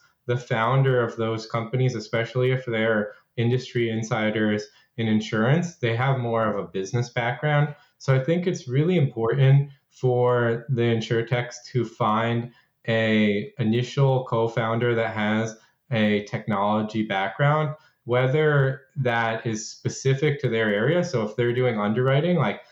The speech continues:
that person should understand underwriting models. But if it's more of a, a core system type of solution, it should just be a, a really solid person that has enterprise development experience. And I think having that expertise in-house instead of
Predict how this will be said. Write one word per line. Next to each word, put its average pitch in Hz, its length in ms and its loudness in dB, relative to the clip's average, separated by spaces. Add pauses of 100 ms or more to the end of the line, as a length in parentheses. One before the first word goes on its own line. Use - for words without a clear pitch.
(160)
that 113 240 -2
person 117 440 0
should 110 280 -2
understand 104 600 0
underwriting 113 560 0
models. 151 560 2
But 113 260 -4 (240)
if 113 220 -2
it's 123 200 -2
more 123 380 2
of 110 140 -2
a, 104 500 0
a 101 60 -6
core 107 240 -4
system 139 500 2
type 107 240 -4
of 107 100 -10
solution, 147 600 -2 (220)
it 120 260 -2
should 127 140 -8
just 131 260 -2
be 123 160 -2
a, 113 180 -2
a 120 100 -4
really 120 300 0
solid 107 640 0 (320)
person 117 380 -2
that 107 160 0
has 104 400 -2
enterprise 104 760 -4
development 104 540 -2
experience. 92 880 -2 (500)
And 127 140 2
I 127 140 2
think 147 400 0
having 139 480 0
that 139 180 2
expertise 120 680 -2
in-house 110 580 -2
instead 113 420 -2
of 107 220 0